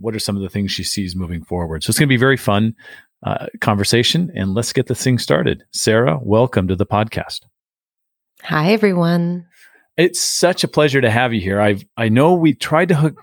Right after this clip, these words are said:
Speaker 1: kinda connect, um, a little while ago during the pandemic, and, you know, you have, it was right during lockdown, and California was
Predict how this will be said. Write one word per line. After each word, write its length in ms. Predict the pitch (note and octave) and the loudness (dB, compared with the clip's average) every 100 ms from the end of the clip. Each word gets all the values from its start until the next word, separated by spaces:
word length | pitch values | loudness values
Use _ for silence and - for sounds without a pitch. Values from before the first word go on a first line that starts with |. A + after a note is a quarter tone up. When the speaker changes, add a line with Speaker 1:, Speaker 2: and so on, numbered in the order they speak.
| - | -8
Speaker 1:
kinda 300 | - D3+ C#3 | 0 2 2
connect, 440 | - C3 C#3 - B2+ | 2 2 2 0 -4
um, 240 | A#2+ G#2+ - | -2 -2 -4
a 100 | A2 | -2
little 220 | A#2+ C#3+ | 2 4
while 240 | B2 B2+ B2+ | 4 4 2
ago 160 | A#2+ | 0
during 220 | A2+ A#2+ | 0 0
the 80 | A#2+ | 0
pandemic, 480 | A2 A2 G#2+ A2 A2 | -2 -2 0 0 -2
and, 120 | G2 | -4
you 80 | G2+ | -2
know, 80 | G2+ | -2
you 220 | G2 A#2+ | 0 0
have, 340 | A2 A2 G2 - - - - _ _ - | 2 0 0 -6 -20 -20 -20 _ _ -4
it 80 | B2 | 0
was 200 | A2 G2+ | 0 2
right 200 | B2+ C3 | 0 2
during 200 | B2+ A2+ | 2 4
lockdown, 400 | G#2+ G#2+ A2 G2 | 2 2 2 2
and 80 | F2+ | 0
California 640 | A#2+ A#2+ - A#2 A2 G2 | 0 0 2 2 4 2
was 340 | F#2 F2+ D#2+ | 0 -2 -6